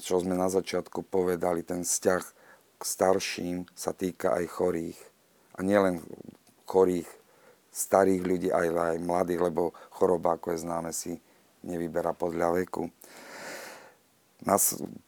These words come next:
Európa starne, rodí sa čoraz menej ľudí, vďaka vede zasa na druhej strane sa predĺžuje ľudský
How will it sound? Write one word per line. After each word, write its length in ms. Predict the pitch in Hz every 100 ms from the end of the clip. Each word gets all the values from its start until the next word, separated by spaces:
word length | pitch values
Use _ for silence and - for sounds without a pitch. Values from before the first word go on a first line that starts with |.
| -
Európa 560 | - 104 101 101 - 90
starne, 720 | - - 92 95 98 95 98 - - _ _ _ _ _ _ _ _ _ _ _ _ - - 92
rodí 320 | - 92 90
sa 160 | 90 87
čoraz 400 | - 92 87 85
menej 320 | 90 92 92
ľudí, 280 | 90 87 92 87 80
vďaka 320 | 92 95 -
vede 240 | 92 90 90
zasa 320 | 87 87 87
na 160 | 87
druhej 320 | 87 90 87 85
strane 480 | - 90 87 87
sa 160 | 82 82
predĺžuje 540 | - 87 85 85 87 87
ľudský 480 | 87 85 - -